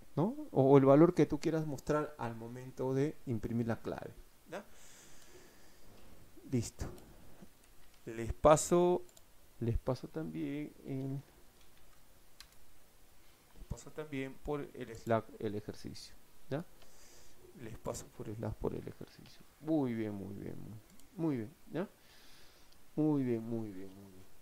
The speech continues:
Miren, ya que estamos, eh, revisando esta, esta parte, a ver, a ver. Miren, miren. Algo interesante que les quería mostrar acá. Voy a volver a ejecutarlo.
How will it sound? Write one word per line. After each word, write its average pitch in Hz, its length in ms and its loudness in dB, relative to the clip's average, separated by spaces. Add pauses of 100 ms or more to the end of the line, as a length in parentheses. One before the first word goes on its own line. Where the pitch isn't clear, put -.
Miren, 170 300 -8 (840)
ya 202 160 12
que 233 80 4
estamos, 214 480 -2 (100)
eh, 127 540 0 (400)
revisando 135 760 6
esta, - 260 -4
esta 143 280 -2
parte, 135 400 0 (440)
a 117 80 -14
ver, 117 160 -10
a 113 100 -14
ver. 110 120 -16 (880)
Miren, 139 260 -4
miren. 127 240 -2 (1080)
Algo 190 260 6
interesante 151 640 2
que 143 100 -8
les 120 140 -4
quería 117 300 2
mostrar 117 420 2
acá. 117 320 -2 (340)
Voy 117 140 -4
a 117 40 0
volver 110 540 -2 (120)
a 110 260 -6
ejecutarlo. 117 840 0